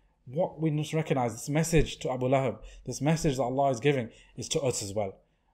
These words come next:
We should not be chasing the wealth as though this is our purpose. Yes, we can, you know, we can work, we can, um, you know, to support our families, and there's nothing wrong with this. But we shouldn't make this our purpose. Our purpose is only to worship Allah.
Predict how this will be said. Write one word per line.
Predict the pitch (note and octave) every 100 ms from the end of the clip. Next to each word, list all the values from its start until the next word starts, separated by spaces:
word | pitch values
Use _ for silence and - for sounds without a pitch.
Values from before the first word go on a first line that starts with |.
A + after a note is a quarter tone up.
| -
We | A#2 F3
should | E3+ D#3+ C#3
not | D3+
be | B2+
chasing | - C#3+ C3 B2 A#2
the | A2
wealth | A2+ B2+ B2+
as | A#2+ G#2
though | C3+ B2+ - - -
this | A#2+
is | B2 A#2+
our | A2+
purpose. | C3+ C#3
Yes, | F3+ A3 F#3
we |
can, | F3 D3+ C3+ - _ -
you |
know, | C3 G#2+
we | A#2+
can | B2+ A#2
work, | B2+ B2+ - A2+
we | A2+
can, | B2 A2 - _ _
um, | A#2 A2 G#2+ B2+ C3
you | -
know, | A#2 A2+
to | -
support | A#2 D3 B2+
our | A#2
families, | - C3+ B2+ B2+ B2 C3+
and | A#2+ G#2+ - _ D3
there's | E3
nothing | F#3+ F3
wrong | F#3+
with | C#3
this. | G2+ - - _ _ _ A2
But | B2 -
we | B2
shouldn't | - D#3+ D#3
make | C#3+ A#2+
this | G#2+
our | A2+
purpose. | - B2+ A#2 A2+
Our | C3+
purpose | - E3 E3 D3+ A#2+
is | A#2
only | C#3+ D3+ B2+
to | B2
worship | A#2 G#2+ G#2+
Allah. | G2+ G2